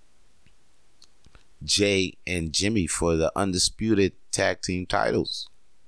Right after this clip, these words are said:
at WrestleMania. Fucking lit. WrestleMania is gonna be a great card. Can't wait to see it. I can't, can't, John Cena versus Austin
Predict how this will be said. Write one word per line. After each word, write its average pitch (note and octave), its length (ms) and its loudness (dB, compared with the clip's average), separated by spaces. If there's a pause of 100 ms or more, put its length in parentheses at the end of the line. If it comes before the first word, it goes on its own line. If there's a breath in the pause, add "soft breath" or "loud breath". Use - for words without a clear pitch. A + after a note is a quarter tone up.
(480)
at D3+ 220 2
WrestleMania. E3+ 720 -2 (840)
Fucking G2 460 -2
lit. D2 160 -16 (380 loud breath)
WrestleMania C3 460 -4
is G#2 120 0
gonna G2 160 -4
be F2+ 160 0
a D#2+ 40 0
great F2 300 -4
card. D#2 300 0 (1400 loud breath)
Can't G#2 220 -2
wait F#2+ 160 0
to F2 80 -2
see F#2 200 2
it. D#2+ 120 2
I F2+ 80 -2
can't, F#2 280 -2 (380 loud breath)
can't, E2 240 -8
John G2+ 240 -2
Cena A2 340 -2
versus F#2+ 400 -2
Austin F2+ 380 0